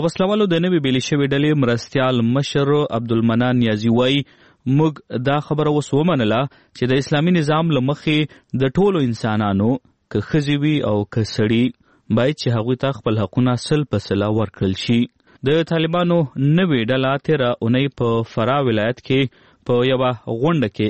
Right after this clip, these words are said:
اعلان شوه او د طالبانو پخوانی والي محمد رسول یې خپل مشر وټاکه. د طالبانو د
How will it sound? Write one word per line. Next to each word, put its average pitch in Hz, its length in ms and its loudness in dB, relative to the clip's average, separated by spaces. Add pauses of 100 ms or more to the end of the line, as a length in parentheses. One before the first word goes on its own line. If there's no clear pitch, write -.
اعلان 107 320 0
شوه 113 240 2 (560)
او 107 160 2
د - 100 -4
طالبانو 120 480 0 (140)
پخوانی 117 480 0 (100)
والي 113 260 2 (380)
محمد 113 480 2
رسول 123 320 -2
یې 127 300 0
خپل 113 280 0 (120)
مشر 101 280 -2
وټاکه. 101 460 0 (500)
د 139 140 2
طالبانو 175 400 0
د 165 120 4